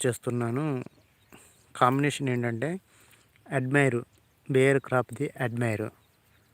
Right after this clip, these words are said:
మరియు జంప్, ఈ రెండింటిని కలిపి స్ప్రే చేసుకోండి. ఇంకా తక్కువ ధరలో స్ప్రే చేసుకోవాలనుకున్నట్లయితే బ్లాక్ థ్రిప్స్కి రోగారు, ఎఫ్ఎంసీ కంపెనీదే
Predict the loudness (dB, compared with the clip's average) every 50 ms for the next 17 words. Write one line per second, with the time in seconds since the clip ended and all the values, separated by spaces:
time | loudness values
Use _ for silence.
0 | _ _ _ _ _ _ -6 -4 -2 0 0 0 -2 -2 -2 -2 -2 -2 -6 -10
1 | -14 -18 -18 _ _ _ -6 -4 -4 -2 -2 -2 -2 -2 -4 -4 -6 -6 -6 -6
2 | -4 -6 -6 -6 -6 -8 -10 -8 -6 -6 -6 -6 -8 -12 -14 -12 -10 -10 -10 -8
3 | -8 -8 -8 -10 _ _ _ _ _ _ _ _ _ _ _ -8 -8 -8 -8 _
4 | -2 0 0 0 0 -2 -6 -4 0 0 2 2 2 0 0 -2 -2 -4 -6 -4
5 | -4 -4 -4 -4 -6 -8 -10 -6 -4 -2 -2 -2 -2 -2 -4 -4 -6 -6 -6 -6
6 | -6 -4 -4 -4 -4 -2 0 0 0 -2 -4 -6 -10 -8 -4 -4 -4 -4 -6 -10
7 | -14 -14 -14 -14 -12 -10 -8 -6 -8 -8 -10 -12 _ _ _ _ _ _ _ _
8 | _ _ _ _ -4 0 2 4 4 4 4 4 2 2 0 -6 -8 -10 -8 -8
9 | -6 -8 -8 -8 -8 -8 -6 -4 -4 -4 -4 -2 -2 -2 0 0 0 -2